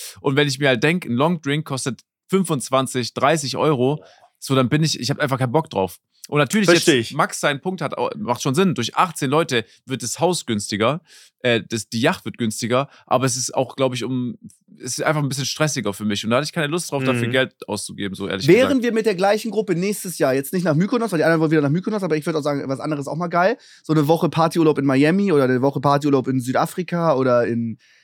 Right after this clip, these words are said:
Speaker 3: Singapur oder irgendwo anders, wo man auch geil Party machen kann, irgendwo anders auf der Welt. Mit der Gruppe wärst du dann down, wenn's nicht Mykonos wäre?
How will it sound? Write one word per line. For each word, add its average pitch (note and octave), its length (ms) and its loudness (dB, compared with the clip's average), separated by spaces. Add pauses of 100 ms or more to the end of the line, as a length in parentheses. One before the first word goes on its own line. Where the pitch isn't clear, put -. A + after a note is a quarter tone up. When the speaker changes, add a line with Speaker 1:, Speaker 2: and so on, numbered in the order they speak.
(140)
Speaker 3:
Singapur E3+ 640 2
oder D#3 140 6
irgendwo D#3+ 320 2
anders, G3+ 360 0
wo F#3+ 60 -6
man D#3+ 160 0
auch - 380 -4
geil F3+ 200 4
Party F#3 300 -2
machen G3+ 220 -2
kann, F#3+ 160 0
irgendwo F3+ 240 0
anders G3+ 280 2
auf - 120 -4
der F3 160 0
Welt. G3+ 240 2 (240)
Mit E3 160 0
der F#3 100 2
Gruppe G3+ 300 0
wärst F3 200 2
du F3+ 40 -6
dann F#3+ 340 0
down, G3 260 4
wenn's F3+ 220 0
nicht F#3 140 0
Mykonos G3 340 2
wäre? F#3 320 -4